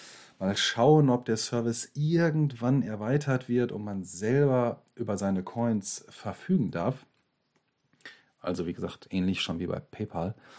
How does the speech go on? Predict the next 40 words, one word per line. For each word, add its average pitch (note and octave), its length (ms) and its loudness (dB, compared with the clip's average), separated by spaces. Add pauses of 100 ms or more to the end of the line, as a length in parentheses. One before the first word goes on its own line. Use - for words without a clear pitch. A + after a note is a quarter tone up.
(340)
Ähm, F2 380 -2
auch - 200 0
wenn E3 100 8
man D#3+ 280 8
eine D3 280 4
Firma D#3 380 4
ist, C#3 280 0
sollte C3 220 4
man C3 180 6
vielleicht C3+ 300 2
trotzdem C#3 680 -4
darüber A#2+ 280 -4
nachdenken, A2+ 460 -8
ob - 120 -14
man A2+ 200 -4
nicht - 480 -8 (340)
doch - 420 0
einen C3 540 2
Teil C3 380 -2
selber A2 400 -2
verwaltet. G#2 580 -8 (320)
Es - 60 -20
gibt - 180 -2
ja B2 80 6
genug C3 380 4
Lösungen A2+ 640 2
da G#2 100 0
draußen G#2 640 -2 (260)
und G2+ 220 -8
genug G2 300 -4
Firmen, F#2+ 340 -10
die - 100 -12
das F#2 240 -10
auch - 160 -10
schon - 220 -16
so F2+ 100 -16
machen, F#2+ 300 -12
aber F2+ 160 -10
natürlich - 500 -12
auch - 220 -10